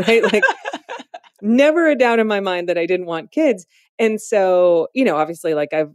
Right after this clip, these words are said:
Speaker 1: always been very careful, but I have always known that, like, if I ended up pregnant, like,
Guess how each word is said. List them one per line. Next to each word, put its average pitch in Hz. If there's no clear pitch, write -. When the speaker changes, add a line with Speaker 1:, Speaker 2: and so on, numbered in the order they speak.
Speaker 1:
always 160
been 156
very 156
careful, 262
but 170
I 185
have 233
always 175
known 294
that, 208
like, 170
if 185
I 170
ended 165
up 156
pregnant, 294
like, 165